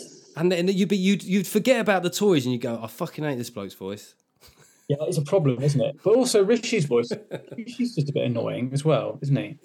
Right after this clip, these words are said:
Speaker 2: Oh, well,
Speaker 1: That's true. He gets up.
Speaker 2: actually, uh, you know, it's, actually, it's like, "Fuck off, dweeb."
Speaker 1: He, well, he, he does get off lightly, you're right, because he has got a gr-, grinning sort of, "Hey, hello."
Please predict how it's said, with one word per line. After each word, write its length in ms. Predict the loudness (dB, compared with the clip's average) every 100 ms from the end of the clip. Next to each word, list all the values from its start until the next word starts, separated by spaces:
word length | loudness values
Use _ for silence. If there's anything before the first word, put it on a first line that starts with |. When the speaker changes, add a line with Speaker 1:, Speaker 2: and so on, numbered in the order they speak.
| -4
Speaker 2:
Oh, 80 | 2
well, 200 | 4 4
Speaker 1:
That's 140 | 2 -2
true. 260 | 0 0
He 120 | 0 4
gets 240 | 4 4
up. 80 | -2 -4 -2
Speaker 2:
actually, 680 | 0 0 2 6 6 4 -2 -12 -2
uh, 520 | 0 2 0 -2 -4 -2
you 120 | 2
know, 120 | 2
it's, 320 | 2 2 0 -4 -12 -6
actually, 840 | -2 0 0 0 4 6 6 2
it's 200 | -4 -8 -8
like, 100 | -8
"Fuck 400 | -6 -6 -8 -8
off, 300 | -10 -12 -20 -14 -14
dweeb." 400 | -12 -10 -8 -8 -12 _ _ _ _ _ _ _ _ _ _ _ 0
Speaker 1:
He, 440 | 2 4 2 -2 _ 0
well, 160 | 2
he, 440 | 4 4 4 2 -2
he 140 | -2 2
does 240 | 2 2
get 100 | 0
off 120 | 0
lightly, 260 | 2 2 2
you're 140 | 2
right, 200 | 2 0
because 280 | 0 -2 -2
he 200 | 0 -2
has 300 | 0 -2 -2
got 300 | -2 -2 -2
a 60 | -6
gr-, 240 | -6 -6
grinning 540 | -6 -4 -4 -2 -4 -6
sort 280 | -6 -6 -8
of, 80 |
"Hey, 540 | -2 0 2 2 2 0
hello." 480 | -2 0 0 0